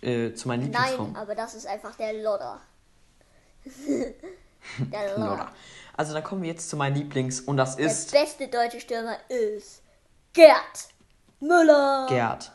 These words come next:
Speaker 1: Müller. Also nicht Thomas Müller, sondern Gerd Müller. Der hatte zweiundsechzig Spiele nur für die Nationalmannschaft.
Speaker 2: Tore achtundsechzig.
Speaker 1: Aber achtundsechzig, wie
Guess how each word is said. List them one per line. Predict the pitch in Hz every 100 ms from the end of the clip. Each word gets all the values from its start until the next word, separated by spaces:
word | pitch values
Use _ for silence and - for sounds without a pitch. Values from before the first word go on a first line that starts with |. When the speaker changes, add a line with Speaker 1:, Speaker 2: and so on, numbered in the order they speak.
| _
Speaker 1:
Müller. | 123 123 131 120 104 110 - - - - _ _ _ _ _ _ - -
Also | - 127 123
nicht | 123 -
Thomas | 175 180 190
Müller, | 196 180
sondern | 160 139 131
Gerd | - 170 -
Müller. | 127 113 165 - - _ _ -
Der | 147
hatte | 143 139
zweiundsechzig | - - - 147 190 226 - 156 139 113 139 - - 127
Spiele | - 175 185
nur | 131 120
für | -
die | 120
Nationalmannschaft. | 117 113 113 104 175 302
Speaker 2:
Tore | - 247
achtundsechzig. | - 214 214 254 - 220 226 - -
Speaker 1:
Aber | 123 123 113 104 120 139 - _ _ _ _ _ _ _
achtundsechzig, | 151 - - - - 139 123 127 139 - - - -
wie | 139 147